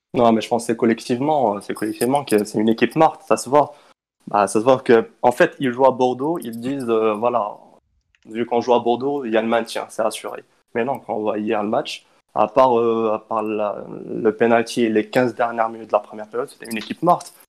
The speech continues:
Et même nous, hein, même nous, on n'a pas, on n'a pas fait un grand, grand match, mais heureusement que Bordeaux n'a rien proposé.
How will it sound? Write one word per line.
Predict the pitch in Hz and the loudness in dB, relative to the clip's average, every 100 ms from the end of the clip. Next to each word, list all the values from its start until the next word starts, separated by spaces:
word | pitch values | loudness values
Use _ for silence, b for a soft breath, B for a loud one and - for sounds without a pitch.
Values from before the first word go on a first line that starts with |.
| _ _ | _ _
Et | 117 | 4
même | 113 151 196 | 6 6 4
nous, | 208 | 4
hein, | 131 | 4
même | 127 175 | 2 0
nous, | |
on | 160 | 0
n'a | 117 | 0
pas, | 117 143 143 | -2 -4 -6
on | 123 | -4
n'a | 117 | -4
pas | 170 | -4
fait | 165 | -4
un | 151 | -4
grand, | 127 143 135 | -2 -2 -2
grand | 131 | -2
match, | 143 156 - | 2 0 0
mais | 131 131 120 | -2 0 0
heureusement | 123 139 180 | -2 0 -2
que | 170 123 | -2 -4
Bordeaux | 117 135 139 | -2 -4 -4
n'a | 120 | -6
rien | 127 | -6
proposé. | 135 127 - 110 131 208 | -6 -8 -8 -14 -12 -14